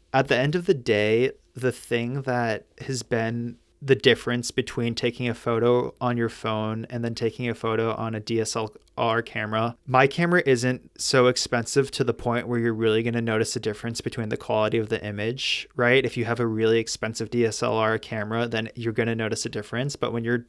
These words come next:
rocking a seven hundred dollar camera like I am versus an iPhone,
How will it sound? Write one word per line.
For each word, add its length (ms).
rocking 420
a 120
seven 380
hundred 240
dollar 360
camera 320
like 180
I 200
am 360
versus 400
an 100
iPhone, 720